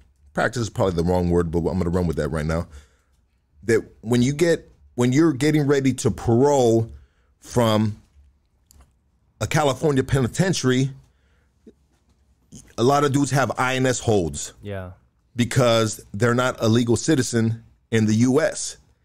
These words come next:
Speaker 1: Now, they let you parole, obviously.
Speaker 2: No, so without even stepping foot outside of C D C, uh, two ice agents were waiting for me.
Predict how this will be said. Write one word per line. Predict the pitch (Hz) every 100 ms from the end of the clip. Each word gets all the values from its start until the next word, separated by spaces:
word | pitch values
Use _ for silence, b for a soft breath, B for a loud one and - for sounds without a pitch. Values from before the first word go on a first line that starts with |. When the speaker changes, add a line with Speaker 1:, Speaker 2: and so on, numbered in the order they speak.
| _ _ _
Speaker 1:
Now, | 104 117 107 104 101 - _ _ _ _ _ _
they | 104 147 175
let | 156 143 -
you | 147 131
parole, | - 113 110 143 135 - - _ _ _ _ _ _ _ _ - - - _ -
obviously. | 113 98 95 113 135 151 -
Speaker 2:
No, | 135 135 113 104
so | - 139 131 123 113 - _ _ _ _ _ _ _ _ _ _ -
without | 127 151
even | 151 143
stepping | 120 143 131
foot | 107 151
outside | 135 - 117
of | 104
C | 120
D | 110
C, | 104 143 131 107 107
uh, | 104 98 92
two | - 131
ice | 107 120 131
agents | 117 113
were | 110
waiting | 104 123
for | 110 101
me. | 95 95